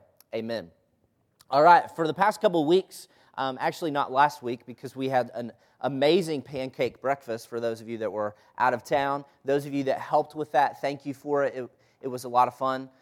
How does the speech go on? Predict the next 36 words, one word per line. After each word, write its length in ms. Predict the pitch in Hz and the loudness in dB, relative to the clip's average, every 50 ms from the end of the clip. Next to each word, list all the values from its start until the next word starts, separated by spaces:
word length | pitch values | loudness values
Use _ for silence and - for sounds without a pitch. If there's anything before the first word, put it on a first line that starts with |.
| _ _ _ _ | _ _ _ _
Um, 360 | - 120 120 120 113 110 101 _ _ _ _ _ _ _ _ _ _ _ _ _ _ _ | -4 -4 -4 -4 -6 -8 -12 _ _ _ _ _ _ _ _ _ _ _ _ _ _ _
we 280 | - 143 151 175 208 214 | -6 2 4 4 4 4
have 240 | 208 208 185 143 123 | 4 0 -2 0 -2
been 160 | 170 165 151 | -4 -4 -4
studying, 520 | - - - - 180 175 185 175 165 156 - - | -6 -2 2 2 4 4 2 0 -4 -6 -6 -2
uh, 220 | 139 139 135 127 | 0 0 0 0
the 140 | 131 131 139 | 0 -2 -2
book 220 | 127 170 190 - | 0 0 0 0
of 80 | 214 180 | 2 4
Acts 440 | 165 147 151 160 170 - - - - | 6 6 6 6 4 2 -4 -8 -4
on 240 | - 147 143 143 | -2 -2 -2 -2
Wednesday 320 | 135 135 147 143 - 180 170 | -4 -6 -6 -4 -4 -4 -2
nights 380 | 151 131 127 143 151 - - | 0 0 -2 -2 -4 -6 -12
together 440 | - - 143 143 135 131 143 156 165 - _ _ _ _ _ - | -12 -4 0 2 2 2 0 -2 -6 -10 _ _ _ _ _ -8
and, 420 | 139 139 143 139 143 139 131 - - | -6 -4 -4 -2 -4 -4 -6 -8 -6
uh, 220 | - 135 131 127 123 | -4 -4 -4 -4 -6
throughout 460 | - - 147 147 151 143 139 139 143 | -6 -6 -2 2 4 4 4 4 2
the 60 | 139 | -4
week. 320 | 131 139 139 139 143 _ _ - | -4 -4 -4 -4 -6 _ _ -10
And 300 | 139 143 147 147 143 139 | -8 -8 -6 -8 -8 -8
we've 260 | 156 151 151 147 135 | -6 -4 -4 -4 -2
also, 540 | - 151 160 180 190 - - 190 165 160 147 | 2 4 6 6 6 4 2 2 2 2 2
on 180 | 143 147 143 | 2 0 0
Sunday 320 | 139 - 170 156 151 143 139 | -2 -4 -6 -4 -4 -4 -6
mornings, 460 | 151 160 190 185 170 160 156 135 - _ _ _ - | -4 -2 -2 -2 -2 -2 -6 -10 -16 _ _ _ -8
been 120 | 151 156 139 | -6 -4 -2
going 220 | 151 165 175 175 | 0 0 0 0
through 220 | 170 - 180 165 | -2 0 0 0
a 20 | 147 | 0
book 440 | 135 123 156 175 165 143 - - - | 2 4 6 6 6 6 4 2 4
by 200 | 151 139 135 139 | 6 6 6 6
a 40 | |
guy 280 | 139 135 147 139 139 143 | 6 6 6 6 6 4
named 260 | 143 135 131 127 123 | 2 -2 -6 -6 -6
Francis 460 | - - 151 151 156 - - 165 - | -4 -4 -4 -4 -4 -6 -10 -12 -12
Chan 400 | - - - 143 139 135 139 143 | -8 -6 -4 -4 -2 -4 -4 -6